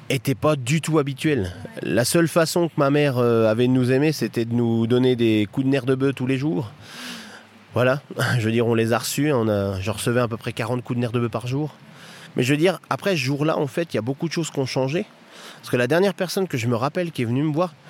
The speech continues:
c'est le pasteur de l'église. Et en fait, cet homme, donc j'avais des dreads, j'étais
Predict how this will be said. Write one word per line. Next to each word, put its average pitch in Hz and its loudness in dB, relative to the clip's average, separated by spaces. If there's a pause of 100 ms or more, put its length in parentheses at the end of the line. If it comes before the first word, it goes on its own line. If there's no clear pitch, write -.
(340)
c'est - 0
le 117 2
pasteur 175 -2
de 156 -4
l'église. 123 0 (680)
Et - 2
en 139 2
fait, 202 -2
cet - -6
homme, 180 0 (320)
donc 117 0
j'avais 113 2
des 123 2
dreads, 139 2
j'étais 107 -2